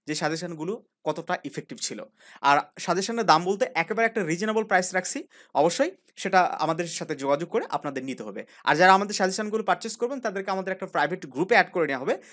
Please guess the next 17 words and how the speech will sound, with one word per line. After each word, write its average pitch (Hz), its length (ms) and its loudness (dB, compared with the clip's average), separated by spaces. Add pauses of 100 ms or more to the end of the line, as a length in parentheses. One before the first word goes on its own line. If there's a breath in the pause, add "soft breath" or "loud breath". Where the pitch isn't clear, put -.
(160 loud breath)
যে 160 120 2
গ্রুপটির 226 340 0
মাধ্যমে 247 320 0
পরীক্ষা 220 340 -6
শেষ 233 320 -2
না 151 120 2
হওয়া 277 180 6
পর্যন্ত 190 380 -4 (260)
আপনারা, 151 460 2 (200 loud breath)
আহ, 127 180 2
সাপোর্ট 185 340 -4
পাবেন 113 220 -2
আর 101 100 -12
কি। - 140 -20 (520)
তো 202 80 0
দেখতে 233 220 6
পাচ্ছেন 269 360 0